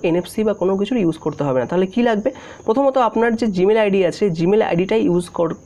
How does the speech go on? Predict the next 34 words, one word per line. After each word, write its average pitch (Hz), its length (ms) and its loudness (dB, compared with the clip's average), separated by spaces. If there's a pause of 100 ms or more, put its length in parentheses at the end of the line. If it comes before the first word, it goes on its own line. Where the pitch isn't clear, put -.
(120)
ইউ-, 160 380 0
অবশ্যই 160 300 -2
Gmail 160 200 2
আইডি 170 120 0
থাকবে 175 360 -2
আপনার, 156 180 -2
কারণ 151 160 -2
আপনি 147 160 -2
যদি, 156 180 0
আহ, - 600 -10
প্লে 156 160 0
স্টোরে 170 200 0
অ্যাকাউন্ট 160 320 0
থাকে 160 160 -2
অবশ্যই 143 340 -2
ওটা 175 120 0
আপনার 156 200 -4
Gmail 214 240 0
আইডি। 175 220 -2 (500)
Gmail 226 200 2
আইডি 269 240 4
দিয়ে 254 140 2
just 190 140 0
log 175 160 2
in 220 60 0
করবেন। 208 400 2
log 185 140 2
in 214 80 0
করার 226 200 0
পরে 220 340 0
আপনার 220 460 0 (320)
ব্যাংকের 190 520 0
যে, 233 380 0
আহ, - 360 -8